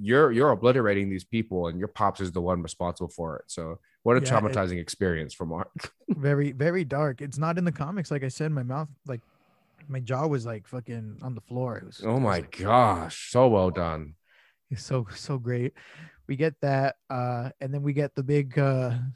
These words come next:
Speaker 2: the big monologue from, uh, from Omni-Man <laughs> where he asks Mark, "What will he have in five hundred years?"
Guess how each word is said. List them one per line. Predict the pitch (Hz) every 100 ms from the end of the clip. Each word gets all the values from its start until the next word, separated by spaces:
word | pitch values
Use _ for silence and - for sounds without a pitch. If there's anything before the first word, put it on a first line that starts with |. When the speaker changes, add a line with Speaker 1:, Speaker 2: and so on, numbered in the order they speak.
| _
Speaker 2:
the | 131
big | 135 131
monologue | 127 135 131 127 127 123 117
from, | 127 117 113 113
uh, | 110 110 110 110 - _ _ _ -
from | 120 -
Omni-Man | 127 131 131 127 131 127
<laughs> | 143
where | 135
he | 104 135
asks | 123 123 - - -
Mark, | 123 127 123 -
"What | 123 131
will | 131 127
he | 123
have | 123 131 127
in | 120
five | 117 127 123
hundred | 127 120 120
years?" | 123 131 120 110 110